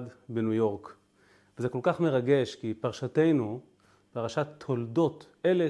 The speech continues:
תולדות יצחק בן אברהם, וחז"ל אמרו שתולדותיהם של צדיקים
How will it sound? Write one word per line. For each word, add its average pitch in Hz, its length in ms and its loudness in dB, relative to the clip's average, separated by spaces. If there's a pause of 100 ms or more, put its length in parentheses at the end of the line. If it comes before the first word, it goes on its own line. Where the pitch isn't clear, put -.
(120)
תולדות 127 680 0 (560)
יצחק - 580 -2 (120)
בן 123 120 -2
אברהם, 110 560 -4
וחז"ל 123 520 0
אמרו 156 260 4
שתולדותיהם 127 1000 -2
של 143 180 -6
צדיקים 131 560 -4